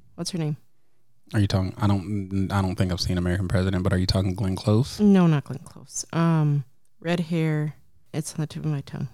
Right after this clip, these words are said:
Speaker 1: Let me look it up.
Speaker 2: Okay.
Speaker 1: Do, do.
Speaker 2: Go ahead and do that. But, yeah,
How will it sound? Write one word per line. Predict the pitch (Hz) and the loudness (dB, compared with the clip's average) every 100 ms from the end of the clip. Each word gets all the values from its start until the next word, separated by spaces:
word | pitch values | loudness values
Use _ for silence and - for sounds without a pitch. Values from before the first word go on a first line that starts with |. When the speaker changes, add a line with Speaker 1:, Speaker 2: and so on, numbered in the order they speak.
| 151 | -12
Speaker 1:
Let | |
me | 151 139 | -14 -14
look | 135 | -14
it | 135 | -12
up. | 123 - - - - - - - | -14 -16 -20 -20 -20 -20 -20 -6
Speaker 2:
Okay. | 147 139 98 | -4 -2 -4
Speaker 1:
Do, | 101 - - - | -8 -12 -20 -10
do. | 135 | -6
Speaker 2:
Go | 151 123 | 0 4
ahead | 113 107 | 4 2
and | 101 | -2
do | 98 | -4
that. | 92 - - - - - - - - - - - - | -4 -6 -10 -16 -20 -20 -20 -20 -20 -20 -20 -20 -6
But, | - 160 - - - - - | 0 0 -2 -16 -20 -20 -12
yeah, | 190 170 117 | -2 0 0